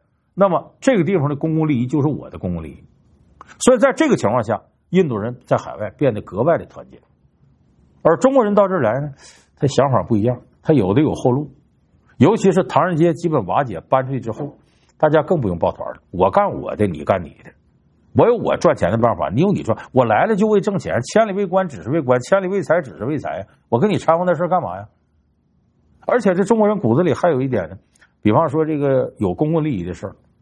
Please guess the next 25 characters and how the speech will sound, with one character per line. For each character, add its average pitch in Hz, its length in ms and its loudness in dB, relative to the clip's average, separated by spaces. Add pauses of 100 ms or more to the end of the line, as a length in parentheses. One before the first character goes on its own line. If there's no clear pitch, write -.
(460)
他 - 100 2
不 165 80 -2
敢 90 140 2
出 - 120 -4
头， - 220 -10 (420)
他 160 120 2
怕 180 120 0
出 - 200 0
头 156 140 2
之 139 120 2
后 139 260 2
枪 147 200 -2
打 117 120 -2
出 127 140 -6
头 127 100 0
鸟 98 220 -2
挨 107 100 2
一 117 80 0
棒 131 220 0
子。 - 80 -20 (1300)
他 - 100 2
劝 190 220 -2
你， - 160 -8
你 156 140 4
这 180 80 2